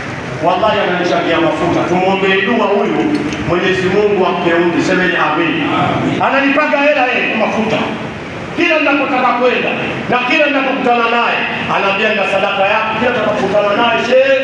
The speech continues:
Speaker 1: mpaka mimi niende akhera. Nataka usitangulie, ubaki kwanza. Kwanza ubaki." Wallahi wa billah, nakupenda kwa ajili ya Allah. Nampenda kwa ajili ya Allah.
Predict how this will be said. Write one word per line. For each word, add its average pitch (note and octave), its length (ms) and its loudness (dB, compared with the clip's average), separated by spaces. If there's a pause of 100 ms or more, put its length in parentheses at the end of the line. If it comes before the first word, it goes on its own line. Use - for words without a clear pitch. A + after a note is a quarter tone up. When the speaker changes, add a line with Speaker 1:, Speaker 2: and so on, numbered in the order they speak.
(400)
Speaker 1:
mpaka G#3 280 0
mimi G#3+ 200 -2
niende F#3 240 0 (100)
akhera. F#3+ 340 0 (200)
Nataka G3+ 340 0
usitangulie, F#3+ 600 0
ubaki F3+ 360 0 (100)
kwanza. G#3 380 -2 (720)
Kwanza B3 340 2
ubaki." G#3+ 520 0 (360)
Wallahi C4 480 2
wa G#3 100 2
billah, G3+ 300 2 (300)
nakupenda B3+ 680 2
kwa C4 120 2
ajili C4 280 2
ya A#3+ 60 4 (180)
Allah. A3 280 0 (1300)
Nampenda F#3 500 0
kwa E3+ 180 -2
ajili E3 180 2
ya D3+ 60 2
Allah. - 180 0